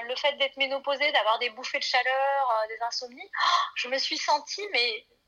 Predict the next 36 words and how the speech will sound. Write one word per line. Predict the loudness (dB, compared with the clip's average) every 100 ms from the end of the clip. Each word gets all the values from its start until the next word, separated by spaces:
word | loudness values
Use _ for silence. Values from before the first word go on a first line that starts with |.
| _ _ _ _
transportée, | -2 2 2 2 -6 -6 -4 0
euh, | 2 4 2
vingt | 4 2 0
ans | -4
plus | -4 0
tard. | 4 4 2 -4 -10 -16 -12 -4
Et | -2
j'ai | 0
même | 0
pensé | 2 0 0
que | 0
j'allais | 2
avoir | 4 4
des | 2
cheveux | -2 -2
blancs | 2 2 2
qui | 0
allaient | -2
pousser. | -6 -10 -10 -12 _ -18 -12 -10 -10 -14 _
Et, | -4 0 2 2
euh, | 2 -2 -12 -8
et | -6
tout | -2
ça, | 0 0
ça | 0
a |
forcément | -6 -4 -2 2 4
un | 4 4
impact, | 2 4 4 6 2 -6
euh, | -6 -4 -2
après, | -2 0 2
euh, | 4 2 0 -2 -2 -4 -6 -8 -8 -8 -2
bah, | 2 2
au |
niveau | 0 -10 -10
sexuel, | -8 -6 0